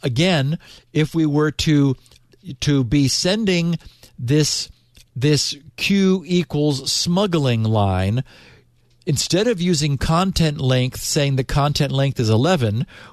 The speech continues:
we say that we're gonna use the transfer encoding style with the chunked method. So after the blank line following the headers is, is a B,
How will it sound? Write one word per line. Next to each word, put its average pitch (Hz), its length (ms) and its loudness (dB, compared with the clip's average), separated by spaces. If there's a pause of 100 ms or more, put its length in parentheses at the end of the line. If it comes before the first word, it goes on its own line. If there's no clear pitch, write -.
we 139 120 0
say 139 260 2
that 135 180 0
we're 143 140 0
gonna 135 240 -2
use 131 320 0
the 143 140 -4
transfer 170 640 -2
encoding 147 640 -2
style 101 640 0 (540)
with 135 340 0
the 139 140 -2
chunked - 500 -4
method. 117 520 -2 (420)
So 151 400 0 (200)
after 185 440 0
the 170 140 -4
blank 156 380 0
line 147 440 0
following 147 600 0
the 143 80 2
headers 131 640 0 (540)
is, 147 460 0 (600)
is 143 320 2
a 139 300 0
B, 120 800 -2